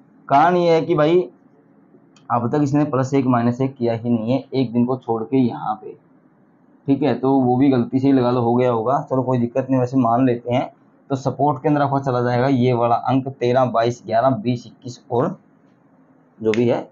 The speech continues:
तेरह, बाईस, इक्कीस, बीस और ग्यारह, ये आपका सपोर्ट अंक हो जाएगा। तो दोस्तों trick बिल्कुल अच्छी है, जिस भाई को अच्छी लगी हो, continue trick देख रहा हो, channel पे नया आया हो, जिसको भी भाई, भाई का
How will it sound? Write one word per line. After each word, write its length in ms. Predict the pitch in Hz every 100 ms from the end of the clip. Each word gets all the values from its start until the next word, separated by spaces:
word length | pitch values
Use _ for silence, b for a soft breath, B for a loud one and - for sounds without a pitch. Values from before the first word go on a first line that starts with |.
| _ _
तेरह, 220 | 120 120 127
बाईस, 340 | 120 127 139 -
इक्कीस, 260 | - 135
बीस 260 | 117 120 120
और 80 | 110
ग्यारह, 320 | 104 110 -
ये 100 | 113
आपका 280 | 123 165 262 - _ _
सपोर्ट 340 | 160 139 170
अंक 120 | 143 113
हो 80 |
जाएगा। 320 | 107 101 101 - _ _ _ _ -
तो 60 |
दोस्तों 260 | 160 160 190
trick 300 | 156 175 160
बिल्कुल 300 | 165 165 180
अच्छी 180 | 170 175
है, 60 | 165
जिस 100 | 156
भाई 160 | 143
को 100 | 135
अच्छी 300 | 160 - -
लगी 240 | 165 160 151
हो, 120 | 156
continue 400 | 156 139 135 151
trick 220 | 143 139 117
देख 240 | 104 143 143
रहा 160 | 151
हो, 140 | 151 147
channel 220 | 147 139
पे 120 | 127
नया 320 | 127 113 127 160
आया 160 | 160 160
हो, 300 | 147 160 160 _ _ -
जिसको 320 | 135 135 190
भी 80 | 180
भाई, 180 | 170
भाई 220 | 165 143 139
का 380 | 170 170 165